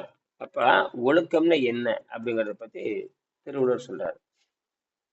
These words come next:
முதல் ஒன்பது குறளுக்கு பதினாலாவது, ஆ, மத-, பதினாலாவது பாடத்-, ஆ, பதினாலாவது திருக்குறள்ல,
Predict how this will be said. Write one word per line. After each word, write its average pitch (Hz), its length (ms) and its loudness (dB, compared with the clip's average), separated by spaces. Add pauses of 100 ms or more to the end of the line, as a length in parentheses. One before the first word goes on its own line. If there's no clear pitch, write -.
(100)
முதல் 160 340 10
ஒன்பது 143 400 4
குறளுக்கு 127 400 2
பதினாலாவது, 127 640 0
ஆ, 113 120 -6
மத-, 107 400 2
பதினாலாவது 131 420 2
பாடத்-, 107 420 -2
ஆ, 110 140 -18
பதினாலாவது 127 560 2
திருக்குறள்ல, 104 560 -4